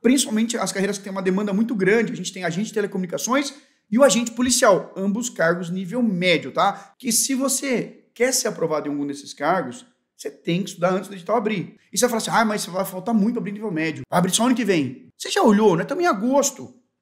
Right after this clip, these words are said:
Falta quatro meses pro ano que vem, cara. Então, e qual é a notícia ruim? Eu tenho que te dar uma notícia ruim aqui também. Infelizmente, eu tenho que te dar uma notícia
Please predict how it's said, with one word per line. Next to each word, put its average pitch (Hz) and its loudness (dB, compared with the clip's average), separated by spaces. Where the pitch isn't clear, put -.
Falta 247 -2
quatro 247 -4
meses 190 2
pro 185 -10
ano 196 -8
que - -16
vem, 151 -10
cara. - -18
Então, 247 2
e 233 -8
qual 254 -2
é 277 2
a - 0
notícia 269 -2
ruim? 240 -2
Eu 220 0
tenho 240 -6
que - -8
te - -12
dar 233 -2
uma 233 -2
notícia 226 -6
ruim 214 -2
aqui 220 -8
também. 196 -4
Infelizmente, 208 -6
eu - -18
tenho 208 -14
que - -16
te 202 -16
dar 202 -8
uma 208 -10
notícia 214 -8